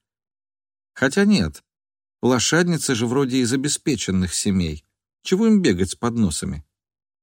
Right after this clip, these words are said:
Или это не фактор? В смысле, не зазорно бегать с подносами. Позвонил бы жене, спросил бы,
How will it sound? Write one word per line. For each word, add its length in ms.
Или 180
это 180
не 120
фактор? 520
В 60
смысле, 380
не 220
зазорно 600
бегать 340
с 60
подносами. 680
Позвонил 400
бы 140
жене, 380
спросил 540
бы, 280